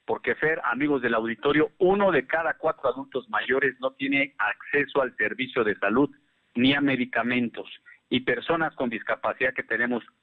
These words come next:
cincuenta mil en el municipio de Puebla, en muchas ocasiones también se les dificulta tener este servicio al acceso de salud. Y por eso vamos a implementar este proyecto de Médico en tu casa.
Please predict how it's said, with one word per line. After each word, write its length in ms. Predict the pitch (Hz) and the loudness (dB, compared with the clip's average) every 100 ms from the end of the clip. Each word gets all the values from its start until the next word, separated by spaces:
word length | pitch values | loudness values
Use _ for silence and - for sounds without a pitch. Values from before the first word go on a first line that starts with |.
| _ _ - | _ _ -2
cincuenta 460 | 160 160 139 123 | 0 2 0 0
mil 160 | 113 123 | -2 0
en 140 | 123 | 0
el 100 | 107 | -2
municipio 420 | 104 104 - - 107 | -4 -8 -10 -2 0
de 100 | 95 | 2
Puebla, 320 | 123 135 135 _ - | 2 2 0 _ -2
en 320 | 120 120 143 | 2 4 4
muchas 360 | 170 170 135 | 2 2 -2
ocasiones 580 | - - 101 131 127 139 _ _ _ _ _ | -2 -4 -4 -2 -2 -2 _ _ _ _ _
también 360 | - 117 147 226 | -6 -2 -2 -2
se 80 | 165 | 0
les 120 | 117 | -2
dificulta 560 | 107 101 - 123 123 120 | -2 -6 -4 -4 -2 -4
tener 280 | 101 110 117 110 | -2 -2 -2 -4
este 240 | 107 110 - | -4 -4 -2
servicio 520 | 98 98 117 - 117 | -2 0 -2 0 0
al 120 | 101 | 0
acceso 340 | 92 107 - | -2 -4 -2
de 80 | 104 | -2
salud. 240 | - 101 - _ _ | 0 -4 -6 _ _
Y 80 | - | -4
por 140 | 160 | -2
eso 140 | 147 151 | 0 0
vamos 220 | 147 151 | 0 0
a 40 | |
implementar 440 | 135 127 123 127 135 | 0 0 -2 -2 -4
este 180 | - 131 | -4 -4
proyecto 580 | - 123 143 - 156 _ | -2 0 -2 0 0 _
de 120 | 107 104 | -4 0
Médico 360 | 123 143 - | 0 0 -2
en 80 | 117 | -2
tu 120 | 131 | -2
casa. 360 | 170 175 196 | -2 -2 -2